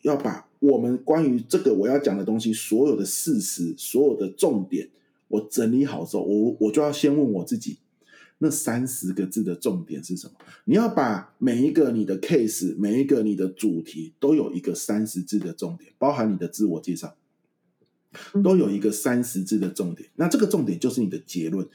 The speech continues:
Speaker 1: 这个结论包含了所有以后的细节，它都可以对应得到。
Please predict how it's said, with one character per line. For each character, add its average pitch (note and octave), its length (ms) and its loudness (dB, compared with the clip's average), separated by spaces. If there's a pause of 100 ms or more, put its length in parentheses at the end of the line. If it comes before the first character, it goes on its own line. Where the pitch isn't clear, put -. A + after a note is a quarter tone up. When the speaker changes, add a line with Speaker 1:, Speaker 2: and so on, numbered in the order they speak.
(160)
Speaker 1:
这 C#4 120 2
个 B3 100 6
结 A#2+ 200 2
论 C3+ 260 2
包 D#3+ 240 2
含 F#2+ 180 -4
了 F#2+ 100 -2
所 G#2 300 0
有 G#2+ 160 0
以 F2+ 160 -6
后 A2 180 2
的 F#2 80 0
细 G2 300 0
节， - 240 -12 (840)
它 C3+ 140 -4
都 C3 100 4
可 B2 120 0
以 F#2 80 2
对 F#2 320 2
应 F#2 160 0
得 D#2 100 -10
到。 F2 300 -10